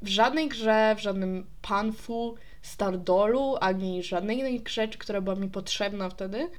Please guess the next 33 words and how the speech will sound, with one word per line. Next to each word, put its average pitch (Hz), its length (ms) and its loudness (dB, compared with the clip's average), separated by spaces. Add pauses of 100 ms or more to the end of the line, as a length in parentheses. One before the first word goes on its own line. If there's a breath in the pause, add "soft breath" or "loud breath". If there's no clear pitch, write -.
Ewcialin 214 640 2
nie 202 100 2
było 196 300 2
zajętym 190 480 0
loginem. 185 460 -2 (240)
I 214 100 4
od 208 100 0
tamtego 294 340 0
czasu, 262 520 -2 (360 loud breath)
gdziekolwiek 247 420 0
zakładałam 233 540 2
konto, 190 520 -2 (360 loud breath)
nazywałam 214 600 2
siebie 208 380 0
Ewcialin 226 520 0 (680)
i 285 160 0 (160)
nigdy 247 280 0
to 269 80 -4
nie 247 140 0
było 240 160 0
zajęte, 214 460 2
więc 185 180 -4
jeśli 220 380 -2
gdziekolwiek 254 500 -2
znajdziecie 247 360 -4
Ewcialin, 208 580 -2 (300 soft breath)
to 233 360 4
na 233 100 -2
dziewięćdziesiąt 233 480 -4
procent 208 260 -4
jestem 214 260 -4
to 277 100 0
ja. 190 220 2